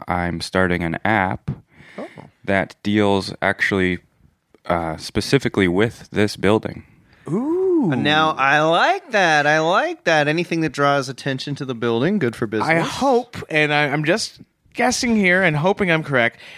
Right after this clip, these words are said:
Speaker 3: that it's an app that allows all the tenants to register their complaints in one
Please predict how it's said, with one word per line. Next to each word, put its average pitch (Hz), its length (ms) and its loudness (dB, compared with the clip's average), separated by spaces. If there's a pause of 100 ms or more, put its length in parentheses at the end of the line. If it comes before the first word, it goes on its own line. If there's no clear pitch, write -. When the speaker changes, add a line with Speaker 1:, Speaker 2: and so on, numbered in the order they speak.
Speaker 3:
that 131 120 0
it's 143 160 -2
an 143 100 -6
app 147 340 -2
that 147 120 -2
allows 135 380 2
all 139 140 2
the 139 100 -2
tenants 135 420 -4
to 135 200 -4
register 139 440 -2
their 123 140 0
complaints 135 800 -2 (580)
in 127 240 0
one 139 440 4